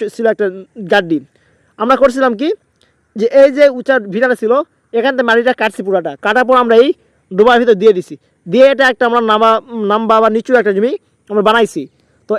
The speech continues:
এখানে আমরা কি চাষ করব সেটা দেখতে হলে অবশ্যই আমাদের সাথে থাকতে হবে। And তো কিছু বলার নেই। আর পিছনে আছে হলুদ, এটা আমরা খুব শীঘ্রই তুলব, সমস্ত কিছু আপনাদের ব্লগে দেখানোর চেষ্টা করবো ইনশাআল্লাহ। তো সকলে ভালো থাকবেন,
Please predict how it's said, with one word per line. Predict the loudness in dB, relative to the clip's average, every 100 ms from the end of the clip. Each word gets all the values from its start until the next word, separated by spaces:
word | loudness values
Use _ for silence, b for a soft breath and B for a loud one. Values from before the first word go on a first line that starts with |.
| -2
এখানে | -2 -4
আমরা | -2 -2 -2
কি | -4 -2
চাষ | -4 -2
করব | 0 0 -2 -6 _ _ -4
সেটা | 0 0
দেখতে | 2 2
হলে | 2 0 -6 _ _ _ _ _
অবশ্যই | -2 -2 -4 -4 -2
আমাদের | -4 -4
সাথে | -6 -6
থাকতে | -6 -4
হবে। | -2 -2 -8 _ _ _ -8
And | -6 -6 -10 _ _ _ _ _ _ _ _ -12
তো | -10
কিছু | -12 -8
বলার | -6 -4 -4
নেই। | -4 -6 -6
আর | -4 -4 _ _
পিছনে | -16 -12 -6
আছে | -2
হলুদ, | -2 -4 -8 _ -10
এটা | -4 -2
আমরা | 0 0
খুব | -4 -8
শীঘ্রই | -4 -4 -2
তুলব, | -2 -2 -4 -10 _ _
সমস্ত | -4 -4 -6 -10
কিছু | -4 -4
আপনাদের | -2 -4 -2
ব্লগে | -2 -2
দেখানোর | -4 -6 -8
চেষ্টা | -8 -6
করবো | -6 -6
ইনশাআল্লাহ। | -6 -6 -4 -4 -6 _ _ _ _
তো | -10 -4
সকলে | -2 -2
ভালো | -2
থাকবেন, | -2 -4